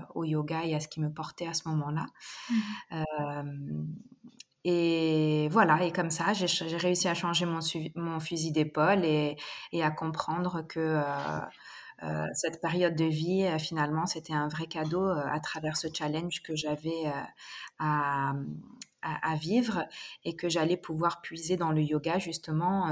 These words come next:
Speaker 1: heu, tout, heu, tous les, les, les bienfaits et, mmh, et, et ce que voulait dire le mot yoga que j'aurais sûrement pas été, heu, en fait, heu, chercher si, heu, si j'avais pas eu, en fait, à traverser cette période de vie.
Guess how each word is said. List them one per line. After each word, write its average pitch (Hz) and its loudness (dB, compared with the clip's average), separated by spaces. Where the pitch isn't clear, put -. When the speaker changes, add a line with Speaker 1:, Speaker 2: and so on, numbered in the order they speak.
Speaker 1:
heu, 151 -2
tout, 202 4
heu, 156 4
tous 202 2
les, 175 4
les, 156 4
les 147 2
bienfaits 156 -2
et, 175 4
mmh, 139 -4
et, 147 -4
et - -2
ce - 2
que - -10
voulait 170 2
dire 185 4
le 160 2
mot 175 4
yoga 165 2
que 175 -2
j'aurais 165 2
sûrement 170 0
pas 170 2
été, 165 0
heu, - 2
en 156 0
fait, 156 -6
heu, 151 -4
chercher 160 0
si, 160 -2
heu, 151 -2
si 156 -4
j'avais 160 0
pas 160 0
eu, 185 2
en 156 0
fait, 156 -8
à 156 -4
traverser 160 -8
cette 156 -10
période 151 -6
de 151 -10
vie. 139 -14